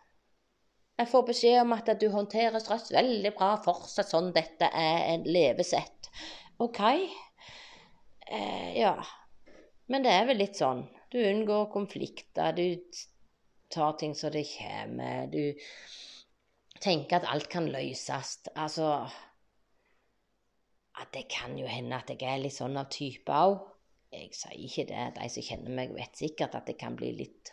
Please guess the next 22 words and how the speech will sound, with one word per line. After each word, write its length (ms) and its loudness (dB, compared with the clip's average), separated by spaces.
oppgallret 540 -8
og 80 -6
engasjert 760 -6
i 80 -4
diskusjoner, 920 -2
og 80 -8
da 480 0
kommer 320 4
det 140 4
nok 180 0
en 160 2
type 320 -6
stress 320 0
som 160 -2
gjør 300 0
at 160 -4
jeg 160 -8
ikke 480 6
alltid 320 2
puster 400 2
like 380 4
riktig 560 0